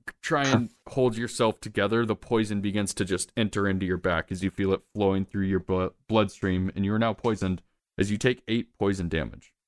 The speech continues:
Speaker 1: as well. And you are grappled currently, so you're gonna have to do a strength check to break out of this fucker. But you're raging, so you
Speaker 2: Break this fucking frog's jaw, bro.
Speaker 1: Up next is the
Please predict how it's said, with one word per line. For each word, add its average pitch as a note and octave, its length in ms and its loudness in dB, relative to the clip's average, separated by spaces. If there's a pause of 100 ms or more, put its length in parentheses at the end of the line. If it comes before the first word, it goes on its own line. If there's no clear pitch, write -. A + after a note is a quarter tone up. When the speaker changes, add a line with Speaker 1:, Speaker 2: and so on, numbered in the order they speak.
(200)
Speaker 1:
as E2+ 180 0
well. D#2+ 300 -2 (340)
And G#2 300 0
you G#2+ 220 0
are G2+ 260 0
grappled G2 720 -2
currently, D#2 480 0
so - 180 -2
you're F#2 140 2
gonna F#2 140 0
have F#2 140 -4
to F#2+ 100 2
do F#2 200 0
a F#2 60 0
strength F2+ 400 -2
check - 240 -2
to - 80 -4
break F2+ 320 0
out E2 140 0
of D2 40 -6
this D2+ 160 -2
fucker. - 420 0 (300)
But E2+ 120 -2
you're F#2 100 0
raging, E2+ 320 -2
so - 160 -4
you D#2 140 2 (420)
Speaker 2:
Break E3 300 0
this C3 200 -2
fucking C#3+ 460 0
frog's A#2 560 -4 (140)
jaw, G2+ 500 0
bro. F2+ 480 -2 (840)
Speaker 1:
Up - 200 0
next B2 500 -4
is C#3 540 0 (520)
the G2+ 480 0